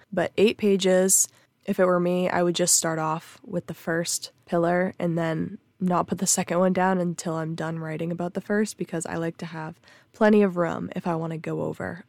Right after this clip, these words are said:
a certain page limit. So let's get into it. So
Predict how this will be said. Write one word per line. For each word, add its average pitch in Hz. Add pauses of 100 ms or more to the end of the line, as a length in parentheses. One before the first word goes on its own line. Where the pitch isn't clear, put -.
a 180
certain -
page 165
limit. - (240)
So -
let's 214
get 247
into 330
it. - (240)
So 180